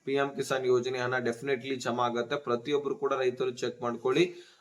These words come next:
ಆ, ಇದನ್ನ ಕೇಂದ್ರ ಸರ್ಕಾರವೇ ಖುದ್ದಾಗಿ ತಿಳಿಸಿರ್ತಕ್ಕಂಥದ್ದು. ತದನಂತರ ನಿಮಗೆ ಪಿ ಎಂ ಕಿಸಾನ್ ಯೋಜನೆ ಹಣ definitely ಜಮಾ ಆಗತ್ತೆ. ಪಿ ಎಂ ಕಿಸಾನ್ ಯೋಜನೆ ಹಣ ಈಗ ಸದ್ಯಕ್ಕೆ ಇಪ್ಪತ್ತನೇ ಕಂತಿನ ಹಣ ಯಾವಾಗ ಜಮಾ ಆಗತ್ತೆ ಅಂತ ಬಹಳಷ್ಟು ಜನ ಕೇಳ್ತಾ ಇದ್ರಿ.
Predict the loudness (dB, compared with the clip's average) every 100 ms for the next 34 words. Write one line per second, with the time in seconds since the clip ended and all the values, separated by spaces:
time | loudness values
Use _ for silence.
0 | 6 6 8 2 0 2 0 2 0 -2
1 | 0 2 2 2 0 2 4 4 2 2
2 | 2 0 -4 -4 -2 0 -2 2 2 2
3 | -6 _ 0 2 0 0 -2 -2 -2 -4
4 | 0 0 2 -2 0 0 2 2 2 0
5 | 2 2 2 -2 0 -2 0 2 2 2
6 | 2 2 2 2 2 2 2 0 -2 -2
7 | -2 2 4 4 2 2 2 2 0 -2
8 | -2 -2 2 0 2 -2 0 -2 0 -2
9 | -2 -2 0 2 2 8 10 8 2 2
10 | 2 0 -2 -4 -4 -4 0 -2 -2 -4
11 | -4 -4 0 0 2 0 2 2